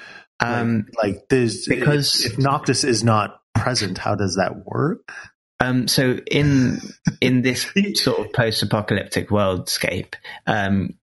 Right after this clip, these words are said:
Speaker 1: you've got the hunters, which you encountered in the
Speaker 2: Just
Speaker 1: main game.
Speaker 2: mi-, minor spoilers, potentially, by the way, so.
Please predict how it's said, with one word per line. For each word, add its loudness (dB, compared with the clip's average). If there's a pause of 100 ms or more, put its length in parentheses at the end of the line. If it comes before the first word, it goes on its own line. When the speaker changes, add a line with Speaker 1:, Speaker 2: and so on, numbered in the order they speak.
Speaker 1:
you've 0
got 0
the 0
hunters, 0
which 0
you 2
encountered 0
in 0
the 2
Speaker 2:
Just 2
Speaker 1:
main 0
game. 0
Speaker 2:
mi-, 0 (120)
minor -2
spoilers, 0
potentially, -2
by -2
the 0
way, -4 (180)
so. -6